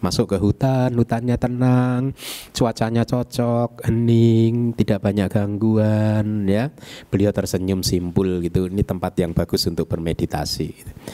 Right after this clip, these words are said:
Atau mendengar suara berisik di tempat yang di pasar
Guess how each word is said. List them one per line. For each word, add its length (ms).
Atau 240
mendengar 400
suara 320
berisik 400
di 80
tempat 400
yang 320
di 80
pasar 480